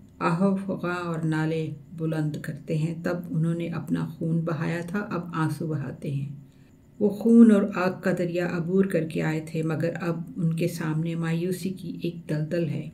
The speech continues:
वो आखिर शायर ना बनते तो और क्या करते? उन्होंने तो खून और आंसुओं को यकजा करके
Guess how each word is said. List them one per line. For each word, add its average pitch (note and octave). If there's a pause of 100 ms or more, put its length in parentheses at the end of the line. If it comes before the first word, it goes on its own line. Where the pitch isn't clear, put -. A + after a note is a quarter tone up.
(480)
वो F3+
आखिर F3+
शायर F3
ना E3+
बनते E3 (180)
तो - (120)
और E3
क्या E3
करते? D#3+ (680)
उन्होंने G#3
तो G3+ (120)
खून G3 (140)
और F3+
आंसुओं F3
को E3+
यकजा F3
करके E3